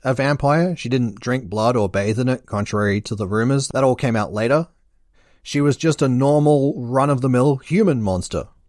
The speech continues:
Remember, the real monster is always man. Or woman. Ladies, you need to respect this queen who has been at the top of the pops for centuries.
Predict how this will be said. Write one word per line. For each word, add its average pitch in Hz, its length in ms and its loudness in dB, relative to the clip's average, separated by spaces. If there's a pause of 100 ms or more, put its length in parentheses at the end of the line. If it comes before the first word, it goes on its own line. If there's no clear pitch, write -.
(460)
Remember, 160 440 2 (240)
the 131 80 -6
real 202 180 6
monster 170 400 2
is 127 80 2
always 135 300 4
man. 135 320 0 (880)
Or 147 240 4
woman. 123 400 0 (320)
Ladies, 127 460 0
you 180 220 0
need 202 200 2
to 151 100 0
respect 165 480 0
this 165 180 2
queen 151 440 0
who 131 160 2
has 147 180 4
been 165 220 0
at 151 120 0
the 135 80 -6
top 165 220 0
of 151 40 -2
the 139 60 0
pops 151 280 0
for 123 100 -8
centuries. 107 540 -2